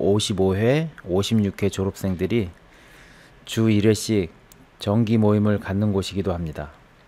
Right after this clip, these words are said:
명동 근처에서 당구 시작하고 싶은 분이나 당구 박사의 비피에스를 이용해서 연습하고 싶은 분은 방문해 보시기 바랍니다. 골목 안 당구장 덕분에 코로나 이후 처음으로 명동에 가보았는데요.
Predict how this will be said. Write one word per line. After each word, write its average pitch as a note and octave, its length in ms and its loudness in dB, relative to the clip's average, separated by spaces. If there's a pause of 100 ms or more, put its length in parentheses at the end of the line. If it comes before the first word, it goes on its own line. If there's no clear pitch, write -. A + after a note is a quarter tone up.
(200)
명동 D3+ 420 8
근처에서 B2+ 840 6
당구 A2 320 -2
시작하고 A#2 540 -2
싶은 A2 340 -4
분이나 G2 420 -2 (960)
당구 G#2+ 200 0
박사의 A2 360 4
비피에스를 A#2+ 840 2
이용해서 G#2+ 560 2
연습하고 A2 560 0
싶은 A2+ 300 -4
분은 B2+ 440 0
방문해 G2 360 -2
보시기 F#2+ 320 -4
바랍니다. E2 520 -2 (500)
골목 D3 360 6
안 D3 220 12
당구장 B2+ 480 6
덕분에 A#2 680 2
코로나 C#3+ 380 4
이후 A2+ 260 4
처음으로 C#3 460 2
명동에 G#2+ 500 2
가보았는데요. G2 840 2